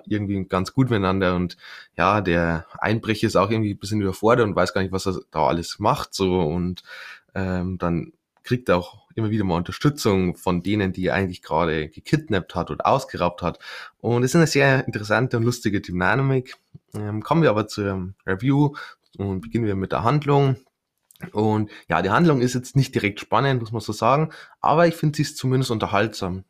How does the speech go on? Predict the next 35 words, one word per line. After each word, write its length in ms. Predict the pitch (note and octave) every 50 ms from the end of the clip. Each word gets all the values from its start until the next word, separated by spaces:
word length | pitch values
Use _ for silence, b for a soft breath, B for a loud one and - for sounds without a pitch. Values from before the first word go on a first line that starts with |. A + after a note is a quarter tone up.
| _ - -
Und 100 | A2 B2
das 80 | B2+
finde 140 | - F3 E3
ich 100 | - -
auch 120 | F2+ B2+
okay. 340 | B2+ A2+ - - G2 F#2 - B B B B B B B
Ähm, 260 | - G#2+ A2+ A#2 A2
ich 140 | F#2+ - -
bin 140 | - C3 B2+
jetzt 140 | A#2 - -
nicht 200 | B2 - - -
irgendwie 380 | - A#2 A2+ A2 A2 G#2+ G2+
am 340 | - - F#2+ F#2 F#2+ G2 F#2+
Sofa 340 | - - - B2+ B2+ B2+ B2+
gehockt 500 | A#2 A2 G#2+ A2+ A#2 A2+ - - - -
und 360 | - D#2 F#2+ F#2+ F#2 F#2 E2+
gefesselt 440 | - - - - A#2+ A#2+ - - A#2
von 140 | - - F#2+
der 60 | F2+
Handlung 600 | G2+ G#2 B2 B2+ A#2+ A#2+ A2+ A2+ A2 A2 A2 B B B B B B B B _
und 400 | - - G2+ G#2 G2+ G2+ F#2+ F#2 - -
konnt's 300 | - G2+ G#2 G#2+ - -
kaum 180 | - G2 G2+ G#2
erwarten, 480 | F#2+ E2+ F2+ G2 G2+ G2+ - A2 G#2+
was 140 | F#2 G2 -
als 80 | - -
nächstes 320 | A2+ A#2 - - C3 -
passiert, 360 | - F#2+ - - G#2 G2 - -
ähm, 320 | F#2+ G2 F#2+ G2 G2+ - - -
sondern 240 | - C3+ D3+ D3+ C#3+
der 80 | C3
Film 240 | - - D3 D3 C#3
ist 140 | C3 - -
sehr 120 | A2+ G#2+
langsam, 720 | G#2 A2 A2+ C3 C#3+ C3+ - - - A#2 A2+ A2+ A2+ B